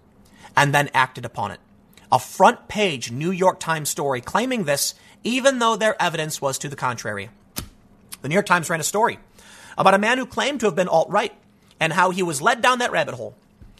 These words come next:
They then presented data showing that he started as a conservative,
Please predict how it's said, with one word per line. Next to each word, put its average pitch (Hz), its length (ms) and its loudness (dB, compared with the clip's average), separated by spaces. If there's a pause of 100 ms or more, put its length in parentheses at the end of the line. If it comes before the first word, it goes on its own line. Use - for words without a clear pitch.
(140)
They 185 160 4
then 214 260 2
presented 233 380 -2
data 180 260 2
showing 160 380 0
that 147 100 -2
he 160 100 -10
started 202 480 4
as 131 120 -6
a 127 40 -10
conservative, 139 640 -4